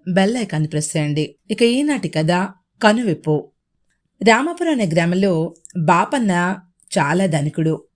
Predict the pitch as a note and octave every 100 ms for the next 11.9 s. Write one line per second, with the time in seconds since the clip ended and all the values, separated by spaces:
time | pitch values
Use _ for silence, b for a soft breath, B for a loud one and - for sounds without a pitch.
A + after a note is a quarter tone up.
0 | - B3 E4 F4 F4+ D#4 A3 F#3+ F#3+ F3+
1 | E3+ G#3+ E3+ D#3 E3 D#3 D3+ C4 D4+ B3+
2 | E3 E3 D#3 D#3+ D3+ E3 D#3+ D#3 _ _
3 | E3 D#3 D3+ G3 A3+ A3 G3 A3 F3 F3
4 | E3+ D#3+ E3+ D4 C#4 A3 F3+ E3+ E3+ D#3+
5 | F3+ D#3 - E3 D#3 D#3+ F3 D#3 D3+ D#3
6 | D#3+ D#3+ D#3+ F3+ D#3+ D3 B B B F#3
7 | F#3 F3 F3 G3+ G#3+ G#3+ G#3+ - - D#3
8 | F#3 A3+ C4 G#3 F#3+ G3 G#3 - D#3+ D#3
9 | G3 G3+ D3 D#3 - F3 D#3+ D#3+ D#3 -
10 | - D#3+ D#3+ D#3+ F3+ E3 E3 C#4+ C#4+ G3+
11 | B3+ C#4 A#3+ F#3 E3+ E3 E3 E3+ D#3